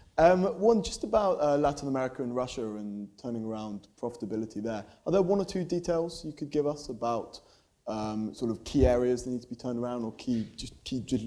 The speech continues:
little, little targets you have? Um, and also one, again, sort of related, um, one of the problems, obviously everyone talks about with Peugeot is being sort of subscale, essentially, you know, not, not producing enough cars.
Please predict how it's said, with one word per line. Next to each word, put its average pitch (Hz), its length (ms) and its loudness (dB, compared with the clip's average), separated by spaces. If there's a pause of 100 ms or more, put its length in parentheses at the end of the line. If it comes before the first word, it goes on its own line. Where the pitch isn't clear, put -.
(100)
little, 123 480 2
little 123 220 0
targets 123 420 -2
you 131 100 -2
have? 127 200 -2 (720)
Um, 151 400 6 (280)
and 185 100 6
also 160 680 8 (220)
one, 147 400 2
again, 131 220 2
sort 123 200 -2
of 110 120 -8
related, 131 760 4 (160)
um, 110 540 -2 (100)
one 127 220 -2
of 113 80 -2
the 110 40 -8
problems, 107 720 -4
obviously - 240 -10
everyone 104 540 -10 (320)
talks - 260 -10
about 104 320 -6
with 107 540 -6 (120)
Peugeot 107 300 -6
is 104 120 -12
being 104 200 -8
sort 104 180 -6
of - 60 -20 (140)
subscale, 107 640 -2
essentially, 104 460 -8
you 107 120 -8
know, 107 100 -8
not, 110 280 -6
not 110 240 -6
producing 110 400 -10
enough 110 320 -10
cars. 110 400 -4